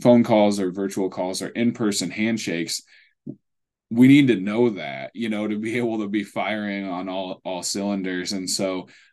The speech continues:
um, you know, the other element too that I think is important is, um, understanding the mission. What, what is the, what is our progress to date? What have we achieved? But where are we going? Because if we,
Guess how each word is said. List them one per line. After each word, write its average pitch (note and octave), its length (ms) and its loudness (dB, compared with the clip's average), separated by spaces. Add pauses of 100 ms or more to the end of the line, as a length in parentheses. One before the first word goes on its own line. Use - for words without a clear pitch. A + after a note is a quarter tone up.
um, F#2+ 540 -2 (340)
you C3+ 200 6
know, C3 420 6 (100)
the B2 220 2
other D3 220 2
element B2 480 -4
too A#2 160 -4
that A2 120 -4
I G2+ 120 -4
think G#2+ 220 -6
is G#2+ 60 -10
important G2 520 -6
is, F#2+ 320 -10 (360)
um, F2 460 -6 (960)
understanding B2 720 4
the G2+ 100 -4
mission. E2+ 580 -10 (180)
What, A#2+ 280 -2
what B2+ 260 0
is C#3+ 220 -2
the, A2+ 180 -4 (180)
what B2 220 0
is C#3 140 0
our A2+ 140 2
progress G#2+ 540 -4
to G2 100 -8
date? F2 320 -10
What A#2 120 -2
have B2+ 100 0
we B2 180 4
achieved? F#2 580 -6 (300)
But A2+ 120 0
where A#2+ 240 4
are A#2+ 60 4
we G2 140 0
going? E2+ 520 -10 (320)
Because B2+ 260 0
if B2 180 -2
we, A2 360 2